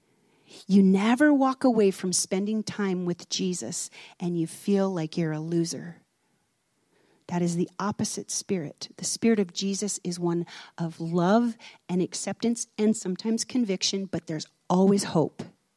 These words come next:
There is always, always, always hope. So I know, um,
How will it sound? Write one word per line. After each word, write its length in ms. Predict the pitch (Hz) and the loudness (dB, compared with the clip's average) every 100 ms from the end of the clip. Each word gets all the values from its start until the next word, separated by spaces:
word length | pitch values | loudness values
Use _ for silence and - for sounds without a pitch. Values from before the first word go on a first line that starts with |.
| _ _ _ _ _ _ _ | _ _ _ _ _ _ _
There 180 | 185 160 | -4 -2
is 120 | 165 - - | -4 -8 0
always, 520 | 175 190 202 208 - _ _ - | 2 2 0 -2 -6 _ _ 0
always, 480 | 170 165 165 170 - _ _ _ 165 | 2 2 0 -2 -10 _ _ _ -8
always 320 | 170 165 170 | -4 -4 -6
hope. 400 | - 113 - - - _ _ _ _ _ _ _ _ _ _ _ _ _ _ _ _ - _ _ _ _ _ _ _ _ _ _ _ _ _ _ _ _ - | -6 -8 -10 -18 -18 _ _ _ _ _ _ _ _ _ _ _ _ _ _ _ _ -20 _ _ _ _ _ _ _ _ _ _ _ _ _ _ _ _ -6
So 260 | - 233 220 | 0 2 4
I 80 | |
know, 400 | 214 226 240 240 - | 4 6 6 4 2
um, 520 | 220 196 190 175 - | -2 -4 -4 -8 -12